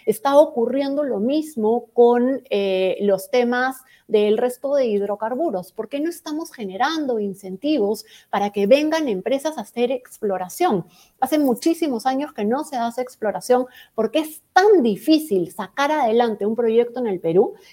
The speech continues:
que las grandes empresas no quieren venir a invertir sabiendo que se van a demorar tanto en recuperar la inversión. Hay un tema que tú señalaste, eh,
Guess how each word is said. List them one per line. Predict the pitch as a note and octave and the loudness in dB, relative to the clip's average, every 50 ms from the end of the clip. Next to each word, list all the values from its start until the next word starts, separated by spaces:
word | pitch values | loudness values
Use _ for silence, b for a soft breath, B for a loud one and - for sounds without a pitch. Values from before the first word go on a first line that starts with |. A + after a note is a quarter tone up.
| B B | B B
que | - A3+ | 4 4
las | G#3+ G#3+ G#3 G#3+ A3 | 4 4 2 2 2
grandes | C4 C4+ D#4 D#4+ D#4+ F4 F4 - | 2 2 2 2 -2 -4 -4 -4
empresas | C4 G3 F#3 F3+ G#3+ B3 C4 B3+ D4 D4+ D4+ - - | -6 -6 -4 0 0 0 2 2 0 -2 -2 -2 0
no | B3 C4 C#4 C4+ | 0 0 0 -2
quieren | C#4 D4 D#4 E4+ F4+ F4+ E4 C4 A3 | -2 -2 0 0 0 0 -2 -2 -2
venir | G#3 G#3 G#3+ A3 B3 C#4 D4+ D#4+ D#4+ - _ | 0 0 0 2 2 2 0 0 -2 -4 _
a | - A3 G#3 G#3 | -6 -4 -2 -2
invertir | G#3 G#3 G3+ F#3+ F#3+ F#3+ F#3+ F#3+ B3 C4 D#4+ F4 b b b b b b | 0 0 0 0 0 -2 -4 -4 0 0 0 -2 b b b b b b
sabiendo | _ - B3 A3+ B3 C4 C4+ C#4 D#4 D#4 | _ -2 0 2 2 2 2 0 -2 -2
que | C#4 A#3+ | -4 -6
se | B3 - G3+ | -6 -6 -6
van | G3 G#3+ A3+ B3+ | -4 -2 -2 -2
a | C4+ C4+ B3 | 0 0 -2
demorar | G#3+ G3 F#3+ G3 G#3 G#3+ A#3 A#3+ A#3 _ | -2 -4 -4 -4 -4 -4 -4 -6 -10 _
tanto | - B3+ A#3+ A3+ A3 - A#3+ B3 B3 - | -6 -4 -4 -4 -2 0 -2 -2 -2 -4
en | G3+ F#3+ | -8 -8
recuperar | F#3+ F#3 - - - - _ E3 E3 E3+ F3 F3+ F#3 | -8 -8 -10 -10 -12 -12 _ -6 -4 -4 -4 -4 -4
la | F#3+ G3 | -4 -4
inversión. | F#3+ F3 D#3 - - - - - D#3+ - - _ _ B B B B B B B B | -4 -4 -6 -8 -12 -12 -10 -10 -10 -10 -10 _ _ B B B B B B B B
Hay | - D4 D#4+ D#4+ | -2 0 2 2
un | F4 F4 | 0 0
tema | E4+ E4+ D#4+ F4 F4+ | -2 -2 -2 -2 -2
que | F#4 A4 | -4 -4
tú | B4 - B3+ | -4 -4 -8
señalaste, | - - D4+ C#4 A3 G3 F#3+ G#3+ A3 A#3 A#3 A3+ - - _ B3 A#3+ B3 B3 B3+ - G3+ | -6 -8 -8 -6 -6 -2 -2 0 0 -2 -4 -8 -14 -2 _ 2 4 4 2 2 0 0
eh, | G3+ F#3 F3 D3+ | 0 0 0 -2